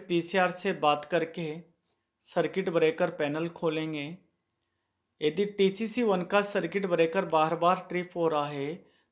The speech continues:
तो एमयूएलएएक्स सेवन और एमयूएलएएक्स जो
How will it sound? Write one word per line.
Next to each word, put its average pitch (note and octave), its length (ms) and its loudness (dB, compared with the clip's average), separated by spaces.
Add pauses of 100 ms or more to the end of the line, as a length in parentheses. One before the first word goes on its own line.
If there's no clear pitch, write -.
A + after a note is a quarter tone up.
(120)
तो D#3 240 -6
एमयूएलएएक्स E3+ 1300 2
सेवन E3+ 500 0 (560)
और E3 200 4
एमयूएलएएक्स F3 680 0 (2000)
जो C3+ 260 0